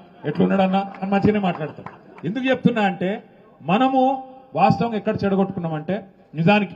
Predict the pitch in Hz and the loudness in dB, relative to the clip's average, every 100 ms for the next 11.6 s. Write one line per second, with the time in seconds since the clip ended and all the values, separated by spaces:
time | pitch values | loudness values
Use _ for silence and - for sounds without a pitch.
0 | - 165 175 190 180 - 226 196 139 135 | -12 -4 0 2 0 0 2 2 2 -6
1 | 151 131 - - _ _ _ _ 180 196 | -10 -10 -12 -20 _ _ _ _ 2 4
2 | 233 262 214 214 247 262 247 208 180 175 | 4 6 4 6 2 2 4 4 4 2
3 | - - - - - _ - 196 214 226 | -4 -18 -20 -20 -20 _ -2 0 2 0
4 | 202 - - - - 180 202 214 220 190 | -4 -10 -20 -20 -2 2 2 0 -2 2
5 | 202 220 214 - 226 240 - - - - | 2 2 0 2 0 0 -6 -20 -20 -4
6 | 170 214 226 233 247 240 - - - 190 | 0 0 2 4 4 0 -8 -20 0 4
7 | 226 226 240 196 196 214 214 196 196 196 | 6 4 0 4 6 8 6 4 2 2
8 | 190 175 214 208 202 185 180 180 226 214 | 2 2 2 2 0 0 2 2 4 4
9 | 202 202 196 196 190 185 - 196 180 - | 4 2 -2 2 2 6 8 10 8 2
10 | - - - - - - - - - - | -6 -10 -12 -10 -10 -10 -12 -14 -14 -4
11 | - 185 190 214 - 214 | 8 10 10 8 8 6